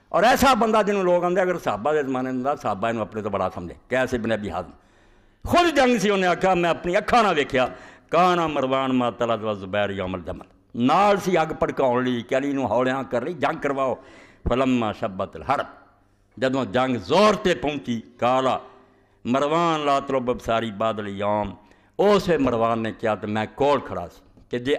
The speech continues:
ਅੱਜ ਮੈਂ ਉਸਮਾਨ ਦਾ ਬਦਲਾ ਨਾ ਲਿਆ, ਤਾਂ ਫਿਰ ਕੋਈ ਵਕਤ ਨਹੀਂ ਹੋਣਾ। ਯਾਨੀ ਉਹ ਸਮਝਦਾ ਸੀ ਕਿ ਤਲਾ ਔਰ ਜ਼ੁਬੈਰ ਔਰ ਐਸ਼ਾ ਸਾਰੇ ਹਜ਼ਰਤ ਉਸਮਾਨ ਦੇ ਖਿਲਾਫ ਸੀ, ਹੈਗੇ ਖਿਲਾਫ ਹੀ ਸੀ।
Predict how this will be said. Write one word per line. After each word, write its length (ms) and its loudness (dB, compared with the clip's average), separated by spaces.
ਅੱਜ 120 2
ਮੈਂ 180 4
ਉਸਮਾਨ 440 0
ਦਾ 100 2
ਬਦਲਾ 340 0
ਨਾ 140 -2
ਲਿਆ, 180 0
ਤਾਂ 100 -14
ਫਿਰ 120 -4
ਕੋਈ 220 -2
ਵਕਤ 240 -12
ਨਹੀਂ 120 -10
ਹੋਣਾ। 140 -20
ਯਾਨੀ 240 -2
ਉਹ 60 -6
ਸਮਝਦਾ 360 0
ਸੀ 160 2
ਕਿ 100 0
ਤਲਾ 420 2
ਔਰ 120 0
ਜ਼ੁਬੈਰ 420 0
ਔਰ 100 0
ਐਸ਼ਾ 260 -2
ਸਾਰੇ 280 0
ਹਜ਼ਰਤ 280 -6
ਉਸਮਾਨ 300 -6
ਦੇ 80 -8
ਖਿਲਾਫ 340 -10
ਸੀ, 60 -12
ਹੈਗੇ 220 -2
ਖਿਲਾਫ 320 2
ਹੀ 60 -8
ਸੀ। 100 -14